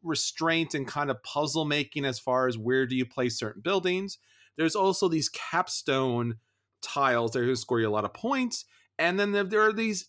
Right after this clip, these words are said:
disaster tiles, which is gonna hit all of the other opponents if you play that particular tile. You can also buy resources from neighboring cities, just like Seven Wonders. And just like every good Euro game that was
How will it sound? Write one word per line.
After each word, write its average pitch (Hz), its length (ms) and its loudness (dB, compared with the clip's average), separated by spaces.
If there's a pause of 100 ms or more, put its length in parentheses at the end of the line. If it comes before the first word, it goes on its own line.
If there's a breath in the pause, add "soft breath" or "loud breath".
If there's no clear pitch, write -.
disaster 180 800 0
tiles, 101 520 0
which 131 120 -4
is 139 140 -6
gonna 151 180 -2
hit 165 220 -2 (440)
all 180 260 4
of 165 100 -2
the 165 260 0
other 139 360 2 (260)
opponents 131 760 -2
if 127 180 -6
you 147 200 -2
play 151 380 -2
that 139 240 0
particular 117 560 -2
tile. 123 540 0 (540 soft breath)
You 165 160 -2
can - 140 0
also 214 260 2
buy 165 200 2
resources 151 800 2
from 131 520 0
neighboring 123 600 0
cities, 202 360 0
just 143 200 -2
like 123 120 0
Seven 113 300 -2
Wonders. 208 560 0 (420 soft breath)
And 254 340 4
just 208 260 2
like 185 280 2 (240)
every 196 400 6
good 151 260 4
Euro 143 300 4
game 135 280 0
that 127 120 2
was 127 180 0